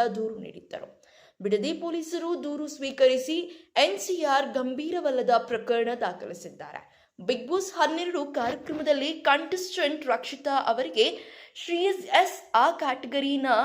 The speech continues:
ಎಂದು ಸ್ಪರ್ಧಿಯಾದ ಅಶ್ವಿನಿ ಗೌಡ ಅವರು ಪದಬಳಕೆಯನ್ನು ಮಾಡಿರುತ್ತಾರೆ. ಇದು ಜಾತಿ ನಿಂದನೆ ಮತ್ತು ವ್ಯಕ್ತಿತ್ವದ ನಿಂದನೆ ಮಾಡುವಂತಹ ವಿಷಯ.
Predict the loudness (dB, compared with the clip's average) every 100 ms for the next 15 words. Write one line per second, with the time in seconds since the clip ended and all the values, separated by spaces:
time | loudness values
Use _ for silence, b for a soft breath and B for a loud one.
0 | 2 -2 -4 -6 -8 4 4 4 2 4
1 | 6 6 6 4 B B 2 2 2 -6
2 | -8 0 4 6 4 4 0 0 -4 2
3 | 2 2 0 -2 -2 -2 -4 -4 -8 -8
4 | -8 -10 -12 -8 -8 -10 b b b -10
5 | -6 -6 0 4 4 4 0 -2 -2 -4
6 | -4 0 0 0 -2 6 4 4 -4 -2
7 | 2 6 6 2 -2 -4 -2 0 0 0
8 | 0 -4 -4 -2 -2 -2 -6 -4 -2